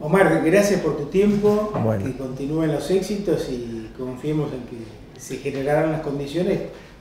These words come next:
Speaker 1: fundamentalmente para incentivar la inversión, que es lo que produce el crecimiento en una sociedad.
Speaker 2: Bueno, yo nuevamente te agradezco la invitación, para nosotros es un gusto y un placer poder compartir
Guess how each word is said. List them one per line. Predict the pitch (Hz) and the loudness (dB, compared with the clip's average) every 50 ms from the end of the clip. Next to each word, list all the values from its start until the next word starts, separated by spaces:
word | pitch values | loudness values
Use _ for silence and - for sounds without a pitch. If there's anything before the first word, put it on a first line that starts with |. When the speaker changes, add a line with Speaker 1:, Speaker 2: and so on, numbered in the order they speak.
| - | -8
Speaker 1:
fundamentalmente | - 147 143 147 143 147 143 - - 151 151 156 175 185 - - - - | -6 -4 -2 -2 -2 -2 -2 0 0 0 2 2 2 2 0 0 -2 -4
para | - 135 127 | -2 -4 -4
incentivar | 123 120 - 131 127 120 - 131 131 139 143 143 | -6 -6 -6 -8 -8 -8 -6 -4 -2 -2 0 0
la | 147 | 0
inversión, | 143 135 143 135 131 - 170 190 180 | 0 0 -2 -2 -2 0 0 0 2
que | 165 165 - | 2 0 0
es | - | 0
lo | 131 127 123 - - | 0 -2 -4 -4 -4
que | 127 131 135 139 - - - - - - - - - - - - | -2 -2 -2 -4 -6 -10 -14 -18 -20 -20 -20 -20 -20 -20 -12 -6
produce | - 143 143 151 156 170 170 170 - 165 165 160 151 151 | -2 2 4 4 6 6 4 2 2 2 4 4 4 2
el | 131 120 - | 0 -2 -4
crecimiento | - 127 117 - 127 131 143 151 147 143 139 | -6 -6 -6 -6 -4 -2 0 0 0 0 0
en | 135 135 | 0 0
una | 135 135 | 0 0
sociedad. | 123 - 123 - 135 135 123 - - - - - - - | -2 -4 -6 -6 -4 -4 -4 -6 -8 -10 -14 -16 -6 4
Speaker 2:
Bueno, | - 185 180 160 151 147 | 8 10 10 12 10 8
yo | 139 147 160 156 151 147 143 127 117 117 - - | 8 10 10 10 10 10 8 4 2 -2 -6 0
nuevamente | 147 143 156 151 143 151 156 147 135 135 | 4 6 8 8 8 8 6 6 4 4
te | 117 135 | 6 6
agradezco | 127 127 120 127 139 147 - - 127 | 8 8 8 8 6 6 6 6 6
la | 123 | 6
invitación, | 123 123 120 120 117 120 113 110 - 147 156 165 151 | 6 4 2 2 4 4 4 4 6 6 6 6 6
para | 120 113 120 | 6 4 4
nosotros | 113 107 131 123 123 131 127 113 | 4 4 2 2 4 4 4 4
es | - - | 4 4
un | 117 120 | 4 6
gusto | 123 151 165 165 - 120 123 | 8 8 6 6 6 6 6
y | 123 | 6
un | 123 113 | 4 6
placer | 123 123 117 - 143 139 139 139 | 6 4 6 8 6 6 6 6
poder | - 123 127 127 | 6 6 6 6
compartir | 127 127 123 117 120 117 120 - 139 135 123 123 - | 6 4 6 6 6 4 6 6 4 4 4 2 -4